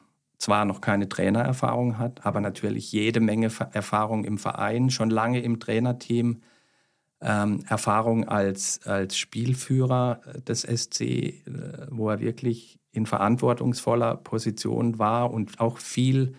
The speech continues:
enger natürlich als andere Spieler, äh, mit, mit dem Trainerteam, äh, kooperiert hat schon und zusammengearbeitet hat. Und von daher ist auch, äh, für ihn da, äh, ähm,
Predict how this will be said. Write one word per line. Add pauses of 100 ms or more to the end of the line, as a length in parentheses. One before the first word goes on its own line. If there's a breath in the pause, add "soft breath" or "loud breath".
(340 loud breath)
enger
natürlich
als
andere
Spieler,
äh,
mit,
mit
dem
Trainerteam, (500 soft breath)
äh,
kooperiert
hat
schon
und
zusammengearbeitet
hat. (640 soft breath)
Und
von
daher
ist
auch,
äh,
für
ihn
da, (120)
äh, (160)
ähm,